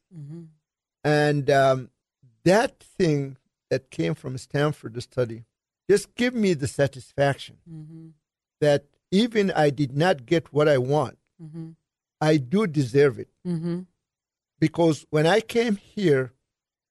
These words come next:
Speaker 2: and the dean said, "Whoever become a professional engineer, I will give five hundred dollars raise."
Speaker 1: Mm-hmm.
Speaker 2: I was the only one who did it.
Speaker 1: Oh, wow. Yeah, I thought that was interesting.
Speaker 2: I was the only one who did it.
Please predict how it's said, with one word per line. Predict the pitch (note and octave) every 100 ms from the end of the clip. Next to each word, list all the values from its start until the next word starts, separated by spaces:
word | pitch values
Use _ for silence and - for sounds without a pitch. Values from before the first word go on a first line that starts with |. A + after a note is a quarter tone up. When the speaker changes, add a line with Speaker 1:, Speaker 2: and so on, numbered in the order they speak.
| -
Speaker 2:
and | C#3+
the | D3
dean | C3 F#3 A#3
said, | G#3 - E3+ E3+ - _ _ _ _ _ _ _ _
"Whoever | D#3+ - - G#3 A#3 A3 A#3 A#3 A3 _ _ _ _
become | C#3 - G3+
a | G3
professional | D3+ - E3+ - F3+ D#3+
engineer, | C3 B2 B2 A2 _ _ _ _ _ _ _ _ _ D3
I | C#3+
will | D3 C#3
give | A#2+ E3 - _ _ _ _
five | E3 F3 D3
hundred | C#3+ D3+ C#3+
dollars | B2+ C3+ C#3 - _ _
raise." | C3+ D3 C#3 A#2+ _ _ _ _
Speaker 1:
Mm-hmm. | E3+ D#3 E3+ E3 _ _ _ _ F3+
Speaker 2:
I |
was | A#3 B3
the | A3
only | A3 C#4 D4+
one | A#3 A#3+
who | G3
did | F#3+ G#3+
it. | D3 - _ _
Speaker 1:
Oh, | G3
wow. | G3 G3 F#3 E3+ _ _ _ _ _ A#3
Yeah, | C4
I | G3+
thought | C4+ D4+
that | A3+
was | F#3 F#3
interesting. | F3 D#3+ - B2+ C3 C#3
Speaker 2:
I | F3+
was | G3 D#3
the | G3
only | A#3 D#4+ A3
one | A3+
who | F3+ E3+
did | D3+ C#3+
it. | A#2+